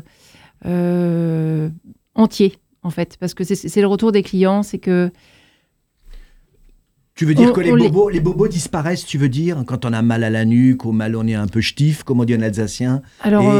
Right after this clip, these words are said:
Speaker 1: euh, on peut pas prétendre qu'on va,
Speaker 2: Ouais.
Speaker 1: euh, euh,
Speaker 2: Soigner.
Speaker 1: soigner,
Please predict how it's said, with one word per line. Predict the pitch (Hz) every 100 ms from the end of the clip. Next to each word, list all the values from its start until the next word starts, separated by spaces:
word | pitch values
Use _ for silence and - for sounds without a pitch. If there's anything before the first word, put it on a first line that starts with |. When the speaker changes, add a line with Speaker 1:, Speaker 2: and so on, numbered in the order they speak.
| 202
Speaker 1:
euh, | 202
on | 208
peut | 214
pas | 220
prétendre | 220 220 220 240 247 226
qu'on | 208
va, | 196 185 185
Speaker 2:
Ouais. | 175
Speaker 1:
euh, | 170 170 165 165 160 _ - - - -
euh, | 175
Speaker 2:
Soigner. | 170 131 135 117 107 -
Speaker 1:
soigner, | - 214 208 226 262 269